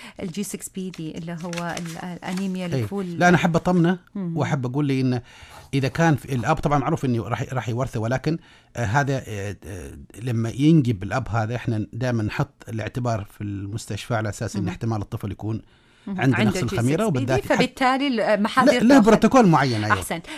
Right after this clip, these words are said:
Speaker 1: نرجع لأختنا الكريمة اللي، آه، إيش رأيك ندخل في مدخل؟ وبعدين على فكرة يعني عندنا إحصائيات كثيرة يعني
Speaker 2: لأمراض الدم
Speaker 1: منجلية،
Speaker 2: الوراثية، نعم.
Speaker 1: آه، ثمانية وعشرين في المية ذكور
Speaker 2: صحيح.
Speaker 1: واثناعش إناث وغيرها. إيش رأيك نبدأ ب، آه،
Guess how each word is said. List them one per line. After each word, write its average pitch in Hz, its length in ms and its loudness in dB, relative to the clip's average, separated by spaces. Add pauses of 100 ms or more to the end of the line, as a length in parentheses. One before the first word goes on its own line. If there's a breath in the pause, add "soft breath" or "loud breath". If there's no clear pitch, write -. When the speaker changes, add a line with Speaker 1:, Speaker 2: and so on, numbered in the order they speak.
Speaker 1:
نرجع 240 420 -2
لأختنا 196 360 -6
الكريمة 196 480 -4
اللي، 185 720 -6
آه، 190 200 -12
إيش - 180 -8
رأيك 170 200 -4
ندخل 208 340 -6
في - 120 -8
مدخل؟ 220 440 -4
وبعدين 185 380 -4
على 185 160 -4
فكرة 269 280 -6
يعني 160 240 -8
عندنا 196 340 -4
إحصائيات 240 460 -6
كثيرة 294 340 -4
يعني 156 160 -2
Speaker 2:
لأمراض 135 320 2
الدم 120 140 0
Speaker 1:
منجلية، 127 140 2
Speaker 2:
الوراثية، 110 420 -4
نعم. 101 200 -2
Speaker 1:
آه، 190 260 -4
ثمانية 185 440 -8
وعشرين 180 440 -6
في - 80 -12
المية 180 340 -6
ذكور 233 440 -4
Speaker 2:
صحيح. 208 140 0
Speaker 1:
واثناعش 190 560 -6
إناث 202 540 -6
وغيرها. 202 640 -4 (420 loud breath)
إيش - 180 -6
رأيك - 240 -6
نبدأ 202 480 -4 (180)
ب، 196 40 -8 (280)
آه، 175 220 -12